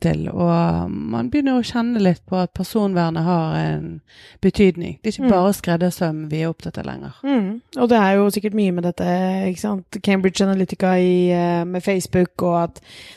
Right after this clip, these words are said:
Speaker 2: data på avveie og sånn, at det har, eh, vekt en del folk.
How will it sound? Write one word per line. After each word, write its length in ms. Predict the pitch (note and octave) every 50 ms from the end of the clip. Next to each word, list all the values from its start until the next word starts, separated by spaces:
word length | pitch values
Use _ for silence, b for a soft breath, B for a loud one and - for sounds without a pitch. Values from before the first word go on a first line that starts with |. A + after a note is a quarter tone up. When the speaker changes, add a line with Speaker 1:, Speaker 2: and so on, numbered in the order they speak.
| B B -
Speaker 2:
data 360 | G#3+ G3 F#3 F3+ - G3 F#3+
på 120 | - G3+
avveie 460 | G3+ G3+ G3 F#3 F3+ F3+ F3 F3 F3 F3
og 60 | F3
sånn, 220 | - D#4 F#4+ F4+ D#4
at 100 | C4 -
det 180 | B3 A#3+ A#3
har, 280 | A#3 A3 G#3+ G#3+ G#3+ G#3+
eh, 300 | A3 G#3 G#3+ G#3+ G#3+ G#3+
vekt 320 | G3+ A3 G3+ - - - G3+
en 120 | F#3 F3
del 160 | E3+ E3 E3
folk. 400 | - - B3+ F4+ - - - -